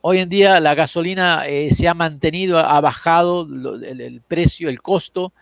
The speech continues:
eh, y realmente ahora ya es demasiado el costo de crear etanol, ya nadie le importa más. Y eso es lo que a mí me preocupa con los autos eléctricos,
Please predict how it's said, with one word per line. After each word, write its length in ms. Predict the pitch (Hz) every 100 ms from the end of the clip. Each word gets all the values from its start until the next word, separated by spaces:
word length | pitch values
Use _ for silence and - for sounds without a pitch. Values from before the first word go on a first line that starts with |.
| _ - - _
eh, 260 | 135 131 139
y 400 | 143 127 127 123
realmente 500 | 123 147 139 143 135
ahora 320 | 127 143 143 - _ _ _
ya 120 | - 123
es 120 | -
demasiado 460 | 117 120 - 143
el 100 | 127
costo 280 | - 135 -
de 100 | 120
crear 260 | - 127 127
etanol, 440 | 131 175 233 226 _ _ _ _ _ _ 127
ya 320 | 185 180 - _ _ 131
nadie 240 | 139 120
le 80 | 110
importa 340 | - 110 104
más. 300 | 104 110 - - -
Y 120 | 170
eso 140 | 220 220
es 40 |
lo 80 | 147
que 80 | 147
a 40 |
mí 100 | 143
me 100 | 175
preocupa 480 | 139 143 139 170 151
con 120 | 127
los 140 | 123 147
autos 300 | 143 143 214
eléctricos, 600 | 247 - 208 - 190